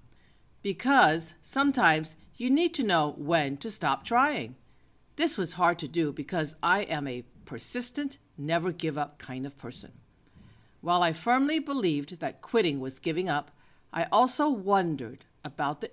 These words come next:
instances where my persistence and efforts didn't pay off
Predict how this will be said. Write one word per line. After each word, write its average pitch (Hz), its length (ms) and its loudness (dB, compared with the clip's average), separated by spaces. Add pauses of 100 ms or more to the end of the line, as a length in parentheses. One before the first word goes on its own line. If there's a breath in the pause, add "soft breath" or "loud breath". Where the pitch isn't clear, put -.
instances 127 720 -8 (360 soft breath)
where 175 260 0
my 180 160 2
persistence 190 880 -6
and 185 240 -6
efforts 139 520 -4 (440 soft breath)
didn't 143 480 2 (260)
pay 151 380 -4
off 147 400 -4